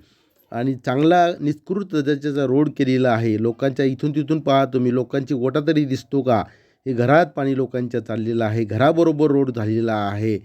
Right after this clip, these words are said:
फक्त लोकांना खुश केलं आहे, सिमेंट किती वापरलं आहे, रोड किती उंच झाला, नाले आहेत का नाहीत, ह्याचं काहीच पाहिलं नाही. या बांबूत पाणी या इकडच्या बोळीतलं येतंय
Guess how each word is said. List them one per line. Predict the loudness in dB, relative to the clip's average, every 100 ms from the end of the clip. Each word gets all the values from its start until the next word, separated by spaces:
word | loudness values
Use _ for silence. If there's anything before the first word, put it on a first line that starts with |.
| -12 _ _ _
फक्त | -6 -2 2 4
लोकांना | 4 0 0 -2 -2
खुश | 2 2 4
केलं | 2 2
आहे, | 2
सिमेंट | -2 _ _ -2 0 0
किती | -2 2
वापरलं | 2 2 0 0 4
आहे, | 4
रोड | 4 2 -2
किती | -4 0
उंच | 0 0 0
झाला, | 2 2 2 2
नाले | 2 2 2
आहेत | 2 0 0
का | -2
नाहीत, | 0 0 0
ह्याचं | -4 -6 -6
काहीच | -2 -2 0
पाहिलं | 0 2 2
नाही. | -2 -6 _ _ -6
या | -2 0
बांबूत | 0 2 2 2
पाणी | 0 2 2 0 -8 _ -6
या | 2 4 4
इकडच्या | 2 -2 -4 -4
बोळीतलं | -2 2 2 4 2
येतंय | 2 2 2 2